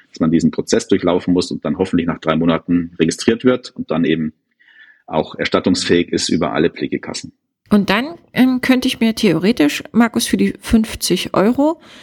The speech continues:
Speaker 2: jetzt nicht nur die Chatfunktion und die Organisation, die ja kostenfrei ist, zur Verfügung gestellt wird, nutzen, sondern dann könnte ich auch die direkte Ansprache mit euren Pflegeexperten darüber zum Beispiel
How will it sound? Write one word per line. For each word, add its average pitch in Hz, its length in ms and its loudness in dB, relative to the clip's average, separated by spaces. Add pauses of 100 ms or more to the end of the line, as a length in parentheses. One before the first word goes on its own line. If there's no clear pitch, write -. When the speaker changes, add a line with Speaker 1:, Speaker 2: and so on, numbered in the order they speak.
(400)
Speaker 2:
jetzt - 280 -2
nicht 226 240 -2
nur 208 60 4
die 165 260 0
Chatfunktion 285 760 -2
und 214 100 -4
die 180 120 2
Organisation, 175 960 0 (840)
die 190 80 2
ja 165 240 2 (140)
kostenfrei 190 640 0
ist, - 400 -6
zur 226 120 0
Verfügung 247 440 0
gestellt 247 420 0
wird, 240 140 -2
nutzen, 247 400 2
sondern 208 320 2
dann 185 180 0
könnte 269 240 -2
ich 247 160 -2
auch 208 180 -2
die 208 140 0
direkte 208 420 0
Ansprache 202 460 -2
mit 190 180 2
euren 175 220 2
Pflegeexperten - 1400 -2 (720)
darüber 147 380 2
zum - 160 -4
Beispiel - 380 -4